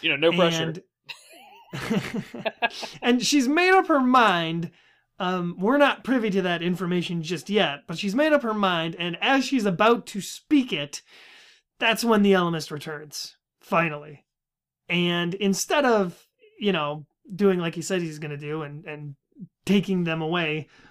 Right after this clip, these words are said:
Speaker 2: whisking them away to this other planet, um, he's got a little different plan in mind and, uh, just sort of teleports them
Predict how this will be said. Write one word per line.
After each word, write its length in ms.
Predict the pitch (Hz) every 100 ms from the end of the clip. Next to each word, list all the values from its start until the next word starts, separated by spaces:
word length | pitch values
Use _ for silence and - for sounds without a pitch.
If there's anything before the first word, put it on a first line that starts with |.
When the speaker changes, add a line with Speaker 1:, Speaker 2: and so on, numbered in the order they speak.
| _
Speaker 2:
whisking 480 | 190 214 - 208 180
them 180 | 175 170
away 280 | 170 165 165
to 140 | 165
this 220 | 151 143
other 400 | 170 151 143 135 _ _ _ _ _ _ _ _
planet, 560 | - 214 190 147 143 - _
um, 520 | 160 156 156 151 156 147 _ _ _
he's 340 | 311 392 415 -
got 220 | 330 320
a 40 | 302
little 420 | 285 247 202 196 _ _
different 340 | 302 262 190
plan 260 | 151 175 156
in 120 | 147
mind 460 | 143 139 143 139 139
and, 460 | 160 156 151 151 151
uh, 300 | 147 143 143
just 220 | 170 -
sort 180 | 311 320
of 100 | 277
teleports 560 | 311 311 311 302 294 -
them 480 | 262 254 262 269